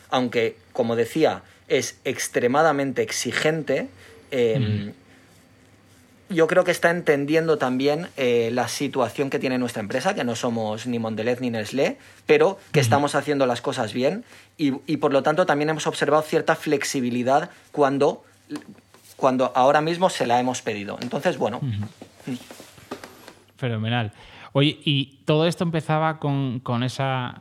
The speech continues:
Speaker 2: eh, visión, ¿no? personal, ese clic en la cabeza de, de Guillermo,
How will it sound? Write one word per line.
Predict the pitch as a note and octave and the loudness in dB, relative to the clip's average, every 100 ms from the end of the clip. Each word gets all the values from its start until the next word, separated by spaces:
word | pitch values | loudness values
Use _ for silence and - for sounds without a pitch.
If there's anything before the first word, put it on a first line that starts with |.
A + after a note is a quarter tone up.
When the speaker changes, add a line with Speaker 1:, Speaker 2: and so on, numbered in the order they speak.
| - | -10
Speaker 2:
eh, | B2 | -6
visión, | A2+ - C3 C3+ B2+ | -6 -2 -2 0 0
¿no? | E3 | -2
personal, | - G#2 A#2 A#2 C3+ | -6 -6 -4 0 0
ese | B2+ C#3 | 0 -4
clic | B2 D#3 D#3+ D3+ | -4 0 0 0
en | C3 | -2
la | B2 | 0
cabeza | A#2+ C3 C3 | 0 0 -2
de, | B2 A#2 - - | -2 -2 -4 -4
de | A#2+ A2 | -2 0
Guillermo, | A2 A#2 C3+ D3+ E3+ | 0 0 0 -2 -4